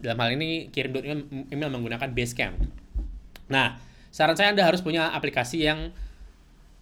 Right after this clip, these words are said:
bisa dilihat sama bareng-bareng sama tim, ya, yang kemudian bisa Anda share ke semuanya isi dari O K R tadi. Ya, objektifnya apa, key resultnya apa, dan sudah tercapai apa belum.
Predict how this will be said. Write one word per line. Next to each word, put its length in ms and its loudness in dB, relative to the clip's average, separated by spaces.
bisa 240 4
dilihat 320 6
sama 160 0
bareng-bareng 400 4
sama 240 -2
tim, 400 -2
ya, 400 -4
yang 160 -6
kemudian 400 0
bisa 480 2
Anda 720 2
share 400 6
ke 80 -4
semuanya 560 -4
isi 320 -2
dari 560 0
O 80 0
K 160 0
R 140 2
tadi. 260 -4
Ya, 200 -2
objektifnya 520 -4
apa, 160 -2
key 120 -4
resultnya 360 -6
apa, 120 -4
dan 120 -4
sudah 200 -8
tercapai 360 -4
apa 80 -12
belum. 320 -2